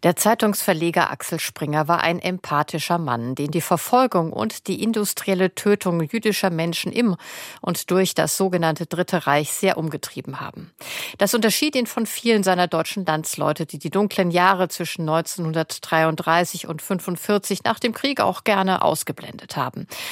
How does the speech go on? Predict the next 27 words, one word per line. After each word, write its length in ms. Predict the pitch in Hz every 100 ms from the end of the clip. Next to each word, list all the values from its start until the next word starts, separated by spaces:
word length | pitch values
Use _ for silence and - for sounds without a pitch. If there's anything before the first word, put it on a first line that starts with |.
| - -
Und 260 | - 277 -
es 180 | - -
führte 280 | 226 220
ihn 160 | - 185
dazu, 460 | 160 160 - 277 285
in 160 | 214
die 100 | 190
Unternehmensgrundsätze 1200 | 185 - 175 208 285 220 - 160 165 170 - -
seines 280 | 170 160 170
Verlages 560 | - 160 143 190 254 -
die 200 | - -
Aussöhnung 520 | 196 233 - 254 208
mit 140 | 170
den 140 | 160 151
Juden 380 | 156 196 254 302 - - -
und 320 | - 285 -
die 60 | -
Unterstützung 680 | 190 196 - 285 - 220 185
des, 280 | 208 208 -
wie 100 | 170
es 140 | 165
hieß, 300 | - 214 -
Lebensrechtes 840 | 170 214 262 240 - 190 - 202 -
des 180 | 202 185
israelischen 720 | 190 - 214 180 160 165 208
Volkes 440 | - 202 190 185
aufzunehmen. 680 | - - - - 180 - 175